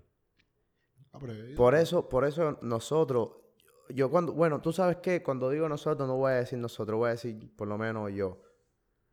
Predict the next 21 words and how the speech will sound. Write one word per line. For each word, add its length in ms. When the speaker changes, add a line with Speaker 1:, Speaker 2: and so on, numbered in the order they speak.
Speaker 2:
Y 140
no 120
sé 160
qué 60
decirte, 420
brother. 320
No 140
hace 180
poco 240
tú 80
fuiste 240
a 20
Colorado 440
conmigo, 420
men. 200
Eso 240
ahí, 120
eso 380
no 80
es 100
Miami. 580